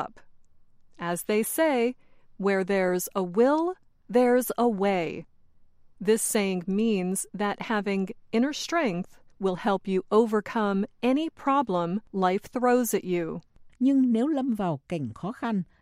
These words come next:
Speaker 2: thì chớ nên lùi bước, như trong thành ngữ, "Where there's a will, there's a way." Way, W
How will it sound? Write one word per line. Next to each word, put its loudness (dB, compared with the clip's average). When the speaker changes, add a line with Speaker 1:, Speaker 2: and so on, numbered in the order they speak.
Speaker 2:
thì -2
chớ -2
nên 0
lùi 0
bước, 2
như 2
trong -2
thành -4
ngữ, -4
"Where 0
there's -2
a -2
will, 2
there's 0
a -2
way." 2
Way, 6
W 0